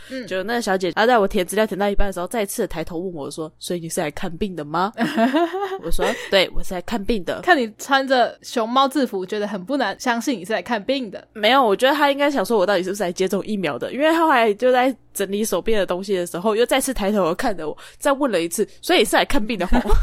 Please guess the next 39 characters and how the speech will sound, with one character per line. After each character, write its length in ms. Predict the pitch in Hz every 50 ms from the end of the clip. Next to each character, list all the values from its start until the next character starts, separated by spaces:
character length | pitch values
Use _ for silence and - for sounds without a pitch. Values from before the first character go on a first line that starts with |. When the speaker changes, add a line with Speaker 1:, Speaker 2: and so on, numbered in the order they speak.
| - 427
Speaker 1:
<laughs> 400 | 508 - - - 403 - - -
有 180 | 320 294 269 262
这 220 | 247 - 440 415
么 80 | 392 339
不 80 | 415 427
值 160 | - - 302
得 140 | 302 311 370
相 220 | 359 370 370 403
信 240 | 370 - 392 381 370
吗？ 120 | 349 330 349
Speaker 2:
我 60 | 349
不 100 | 359 -
知 80 | 330 311
道， 60 | 381
还 120 | 349 240 240
是 60 | 349
我 60 | 294
看 180 | 233 - 311 269
起 60 | 269
来 60 | 196
很 160 | 214 196 165
健 240 | - - 277 208 185
康， 300 | 196 208 220 202 202 202
不 100 | 196 -
像 140 | - 269 262
是 100 | - 269
来 60 | 214
看 220 | - - 247 208
病 180 | 190 - 220 196
的， 100 | 175 170
我 60 | 165
不 100 | 185 - 453
知 120 | - -
道。 220 | 453 415 254 - - - - - - - -
我 140 | - 185 202
说， 200 | - - 214 190 190 -
对， 180 | - 196 185 165 - -
看 160 | - - 180 175 -
病。 220 | - 220 196 -